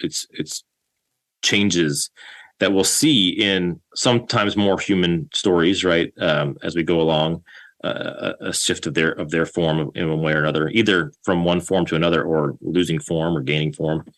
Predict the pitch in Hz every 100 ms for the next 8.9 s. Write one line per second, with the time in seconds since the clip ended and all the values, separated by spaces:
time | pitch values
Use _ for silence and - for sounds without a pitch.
0 | - - - - - 110 95 85 85 _
1 | - - 135 151 113 127 127 120 117 110
2 | - 104 107 120 98 87 95 82 - 95
3 | 90 90 92 92 90 78 73 87 85 80
4 | 73 - _ _ _ - 90 80 73 69
5 | - _ _ _ _ _ _ - 90 78
6 | - - _ _ _ _ _ 90 85 107
7 | 104 98 87 - - - 95 92 90 -
8 | 82 78 76 82 80 80 73 73